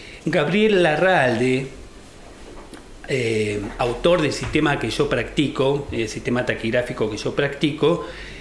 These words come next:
eh, era contrario al uso excesivo de este recurso taquigráfico, del uso de los gramálogos,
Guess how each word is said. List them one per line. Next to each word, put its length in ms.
eh, 720
era 240
contrario 840
al 160
uso 200
excesivo 640
de 80
este 200
recurso 560
taquigráfico, 760
del 300
uso 260
de 80
los 140
gramálogos, 800